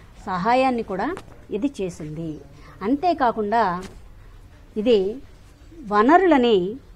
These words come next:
తనకి కావలసినటువంటి వనరులని ఏ విధంగా సమకూర్చుకుంటుంది అంటే ఈ సంస్థ యొక్క, దీనిని అరవై కోట్ల రూపాయల అధీకృత మూలధనంతో, ఆ, అధీకృత మూలధనంతో దీన్ని స్థాపించారు.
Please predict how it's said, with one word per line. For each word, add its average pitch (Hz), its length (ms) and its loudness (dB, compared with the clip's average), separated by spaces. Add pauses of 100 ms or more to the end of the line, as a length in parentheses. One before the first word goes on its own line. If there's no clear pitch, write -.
(1200)
తనకి 262 260 0
కావలసినటువంటి 277 840 2
వనరులని 262 640 2
ఏ 214 140 2
విధంగా 285 360 0
సమకూర్చుకుంటుంది 233 1000 -2
అంటే 208 520 2 (600)
ఈ 285 160 8
సంస్థ 294 380 0
యొక్క, 302 420 0
దీనిని 226 680 4 (580)
అరవై 294 380 6
కోట్ల 269 320 2
రూపాయల 277 380 4
అధీకృత 302 520 4
మూలధనంతో, 233 840 4 (1700)
ఆ, 196 400 2 (200)
అధీకృత 320 440 6
మూలధనంతో 254 560 4
దీన్ని 226 220 0
స్థాపించారు. 214 680 -2